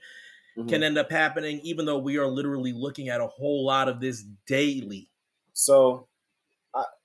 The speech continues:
Speaker 1: you can still get this shit if, if you're vaccinated.
Speaker 2: Yes.
Speaker 1: Okay, and it, and it's still contagious regardless. So, you know, I,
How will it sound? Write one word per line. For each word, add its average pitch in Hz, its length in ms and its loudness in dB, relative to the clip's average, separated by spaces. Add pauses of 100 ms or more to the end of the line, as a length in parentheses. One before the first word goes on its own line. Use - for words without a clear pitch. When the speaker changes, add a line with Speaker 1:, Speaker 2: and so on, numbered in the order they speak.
(240)
Speaker 1:
you 127 60 -20
can 170 120 -6
still 170 200 2
get 135 180 -4
this 110 140 -4
shit 107 120 -6
if, 95 120 -6 (200)
if - 160 -14
you're 92 100 -8
vaccinated. 76 520 -10 (760)
Speaker 2:
Yes. - 400 0
Speaker 1:
Okay, 90 100 -4
and 98 100 -6
it, 101 120 -8
and 117 100 0
it's 113 140 2
still 156 220 6
contagious 131 1080 0
regardless. 101 1000 -2 (760)
So, 101 680 -6 (260)
you 107 100 -12
know, 80 200 -14 (180)
I, 82 60 -12